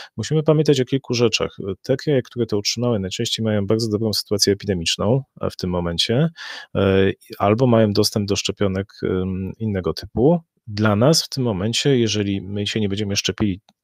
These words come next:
tym, co jest dostępne, nie mówię, że to jest niebezpieczne, dlatego że wszystkie rzeczy, które robimy, niosą ze sobą jakieś ryzyko. E, pozostałe szczepionki, podobnie jak wszystkie inne leki, antybiotyki i wszystko, co przyjmujemy, niesie ze sobą jakieś ryzy-, jakieś ryzyko. E, jeżeli tego nie będziemy robili,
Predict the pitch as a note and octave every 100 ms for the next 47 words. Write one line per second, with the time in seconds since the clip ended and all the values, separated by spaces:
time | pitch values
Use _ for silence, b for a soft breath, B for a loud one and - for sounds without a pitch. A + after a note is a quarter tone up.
0 | - A#2 A2 G2 F#2 - E2 - C3+ E3+
1 | - - A2+ A2 G#2+ G2+ G#2 G2+ F#2+ G2+
2 | A#2+ A2 F2 E2 F2+ F#2 - B2 - G2
3 | F#2+ G2 - G#2+ - G2+ G2+ F#2+ F#2+ G#2+
4 | F#2 - - G#2+ - G2 - G2 F#2 -
5 | F#2+ F2+ A2 A2 G#2+ - B B B -
6 | F#2+ F#2+ G2+ G2+ - F#2+ - G#2 A2 G#2
7 | - F#2+ G2 F#2+ F2+ F#2 - A#2 - F#2
8 | F#2 F#2 G#2 - F2+ F#2+ F#2+ F#2 - A2
9 | - F2+ G#2+ - G2+ - F2 - F#2 F2+
10 | F#2 F2 - G#2 G#2+ A#2+ G2 - F#2+ F2
11 | - _ - F2+ E2 F2 - G2+ - A2
12 | G2 G2 F2+ F2 - G3 - B B B
13 | G2+ G2+ - A#2 A#2 B2+ A2+ A2+ G#2+ G#2
14 | G2 G2 F#2 F#2 E2 -